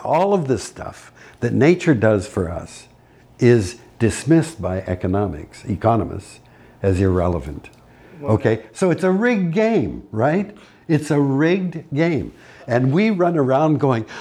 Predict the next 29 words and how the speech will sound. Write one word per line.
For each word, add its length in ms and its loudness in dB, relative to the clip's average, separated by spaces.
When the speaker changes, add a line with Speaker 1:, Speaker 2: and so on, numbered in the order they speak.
Speaker 1:
"Oh, 180 2
well, 200 2
don't 300 0
cut 220 0
that 220 0
forest 440 0
because, 400 0
uh, 260 2
we 120 0
could 200 -2
pick 160 0
some 180 0
berries 520 0
and 180 2
sell 320 0
them, 300 0
and, 160 0
and 200 0
there 200 2
are 60 0
salal 520 0
bushes 420 0
over 220 0
here, 240 0
and 120 2
we'll 140 0
do 160 0
flower 480 0
arrangement." 640 0